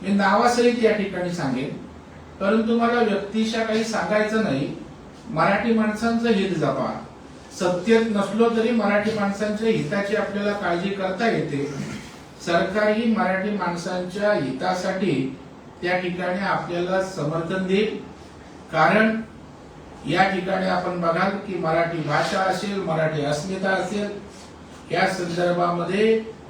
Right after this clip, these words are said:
भारतीय जनता पार्टीने, महायुतीने सुद्धा त्या ठिकाणी नेहमी भूमिका घेतलेली आहे. मराठी भाषेला अभिजात दर्जा मिळावा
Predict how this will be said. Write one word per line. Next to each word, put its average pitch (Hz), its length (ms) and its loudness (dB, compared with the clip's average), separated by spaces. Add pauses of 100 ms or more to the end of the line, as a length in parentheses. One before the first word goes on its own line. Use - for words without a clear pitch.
(120)
भारतीय 160 600 -2
जनता 156 540 -2
पार्टीने, 165 800 -4
महायुतीने 165 800 -2
सुद्धा 170 580 0 (640)
त्या 170 140 0
ठिकाणी 165 480 -2
नेहमी 170 640 2 (840)
भूमिका 165 440 2
घेतलेली 175 520 0
आहे. 196 540 0 (800)
मराठी 180 460 2
भाषेला 185 500 2
अभिजात 180 500 2
दर्जा 170 460 -2
मिळावा 180 680 2